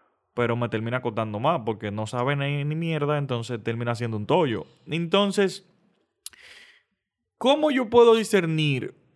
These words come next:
para tal vez apostar por alguien que no tenga más expe-, tanta experiencia, pero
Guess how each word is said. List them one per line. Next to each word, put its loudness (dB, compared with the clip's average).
para 4
tal 4
vez 4
apostar 2
por 2
alguien 0
que -2
no -4
tenga -2
más -2
expe-, -8
tanta 0
experiencia, -6
pero 0